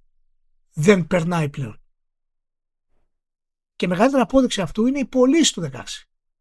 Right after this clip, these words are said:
οι οποίες ήταν λιγότερες από το remake.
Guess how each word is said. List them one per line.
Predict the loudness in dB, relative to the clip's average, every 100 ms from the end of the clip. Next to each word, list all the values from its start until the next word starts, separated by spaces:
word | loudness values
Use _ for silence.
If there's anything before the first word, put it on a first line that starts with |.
| _ _ _ _ _ _ _
οι | -4
οποίες | -2
ήταν | 0 2
λιγότερες | 2 2 0 4 4 2
από | -6 -8
το | -8
remake. | -10 _